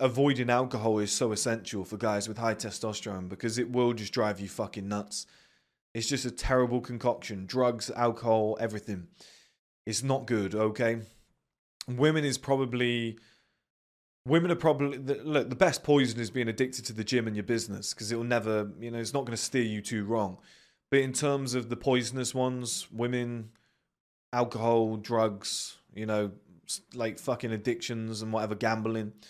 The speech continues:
women are probably the best one, okay? Because <sighs> I,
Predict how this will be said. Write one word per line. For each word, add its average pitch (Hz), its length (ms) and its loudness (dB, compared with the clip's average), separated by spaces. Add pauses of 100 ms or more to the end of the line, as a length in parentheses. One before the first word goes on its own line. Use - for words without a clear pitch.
(800)
women 143 320 4
are - 20 2
probably 123 300 2
the 113 100 -2
best 107 300 -2
one, 92 260 -6 (960)
okay? 113 380 0
Because 110 540 -2 (1200)
<sighs> - 20 -8
I, 127 60 -2